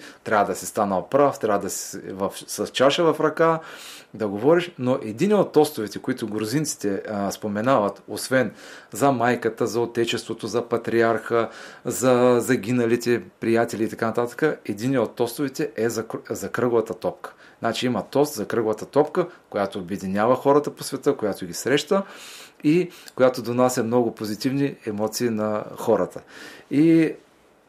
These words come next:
това искам да кажа, че <laughs> футболната топка така се върти, както казва и Виктор Скрипник, във футбола винаги срещаш два пъти, а, човек, с който си работил.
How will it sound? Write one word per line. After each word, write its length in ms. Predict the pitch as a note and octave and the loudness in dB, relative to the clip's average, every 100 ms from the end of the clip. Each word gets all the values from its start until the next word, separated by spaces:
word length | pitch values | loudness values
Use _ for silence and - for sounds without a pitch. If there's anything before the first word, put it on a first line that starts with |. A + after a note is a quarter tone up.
| _ _ | _ _
това 360 | C3+ B2 D#3+ E3 | 4 6 8 6
искам 240 | - D3+ | 4 2
да 140 | C3 | 4
кажа, 240 | C#3 E3 F3 | 4 4 4
че 240 | - D#3 | 6 6
<laughs> 240 | E3+ E3+ - | 6 4 4
футболната 540 | D3+ C3+ C3+ B2+ B2 | 2 6 8 8 6
топка 340 | C#3+ D3 E3 | 6 6 4
така 260 | D3+ A#2+ C#3 | 2 6 6
се 120 | E3+ | 6
върти, 420 | C3 C3 - D#3 D#3 - - - - | 2 0 2 0 -2 -14 -16 -18 -4
както 300 | - C3 C#3+ | 2 2 2
казва 320 | - C3+ B2+ A#2+ | 4 6 6 4
и 40 | |
Виктор 300 | A#2 C3+ A#2+ | 0 -2 -2
Скрипник, 440 | - C#3 D3 F3+ F3+ | -2 -4 -2 -2 -2
във 200 | G#2+ - | -4 -2
футбола 380 | F3+ F3 D3+ | 0 6 8
винаги 320 | A2+ D#3+ E3+ D3 | 8 4 2 0
срещаш 540 | B2+ B2+ - C#3+ - - _ _ | 2 0 0 -2 -4 -18 _ _
два 280 | A#2 G2+ B2 | -8 0 0
пъти, 360 | B2+ B2 C3+ - - - | 0 -4 -4 -6 -12 -10
а, 380 | G2+ G2 F#2+ - | -6 -4 -6 -8
човек, 320 | - G#2+ B2 B2 | -8 0 0 0
с 120 | G2+ | -6
който 280 | G#2 G2 G#2+ | -6 -4 -4
си 160 | G#2 | -4
работил. 400 | F#2 F2+ F2 - | -4 -4 -6 -10